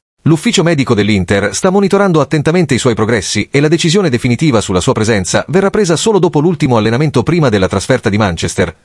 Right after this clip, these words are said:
ad Appiano Gentile. Per Simone Inzaghi questa incertezza rappresenta un dilemma tattico.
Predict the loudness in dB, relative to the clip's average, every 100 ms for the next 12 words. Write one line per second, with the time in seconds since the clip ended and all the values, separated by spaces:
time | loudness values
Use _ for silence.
0 | _ -2 -2 -2 0 0 0 -2 -10 -14
1 | -20 _ _ _ 0 2 2 2 2 0
2 | 2 0 0 -4 -4 -2 0 0 0 -2
3 | -2 -2 -2 -4 -2 -2 0 0 0 0
4 | 2 2 2 0 0 -4 -6 -14 -14